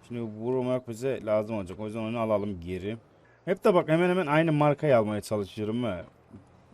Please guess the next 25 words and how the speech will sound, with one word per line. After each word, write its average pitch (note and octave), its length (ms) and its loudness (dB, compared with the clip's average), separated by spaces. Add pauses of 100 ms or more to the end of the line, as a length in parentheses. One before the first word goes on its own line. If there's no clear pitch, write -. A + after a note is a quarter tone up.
Bu A#2+ 60 -4
markayı C3 500 0
hep - 80 -4
almaya F#2+ 280 -4
çalışıyorum F#2 480 -10
galiba G2 300 -4
değil C#3 120 -4
mi? C#3+ 120 -6 (920)
Çünkü D3+ 340 -2
şu D#3 180 0
an, D#3 160 2 (160)
e, B2 440 -2 (1500)
aynen D3+ 340 2 (100)
bak B2+ 180 4
doğrusu D#3 320 0
şeyimiz E3 380 -4
de E3 220 0 (240)
Class. D3 520 6 (140)
Bu A#2 200 -8
da D#3+ 180 4
Class. B2 340 0
Makinelerimiz A2+ 680 -4
de G2 140 -8
Class. G#2+ 320 -6 (1000)
E, F#2+ 500 -8